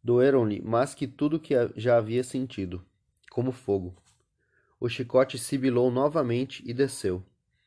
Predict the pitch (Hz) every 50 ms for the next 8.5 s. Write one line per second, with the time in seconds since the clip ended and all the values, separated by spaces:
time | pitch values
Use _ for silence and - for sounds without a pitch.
0 | _ _ - 107 110 113 - 117 101 98 117 131 127 - - - 104 107 113 120
1 | 117 113 117 _ _ _ _ _ _ - - 120 117 110 117 123 123 135 135 -
2 | 131 127 127 135 139 139 - - 92 90 87 - _ _ _ _ _ _ _ _
3 | _ _ _ _ _ _ _ _ _ - 123 123 127 127 - 151 147 143 143 147
4 | 143 156 151 - 147 139 139 139 - - - 127 117 120 127 127 120 - 120 117
5 | - 120 110 110 117 117 113 - 113 104 - - 113 127 131 131 120 101 104 104
6 | 98 92 90 90 92 _ _ _ _ _ _ _ _ _ _ _ _ _ _ _
7 | _ _ - 113 113 110 113 113 113 113 110 110 110 107 104 - 110 107 107 107
8 | 104 101 95 92 92 92 - - - -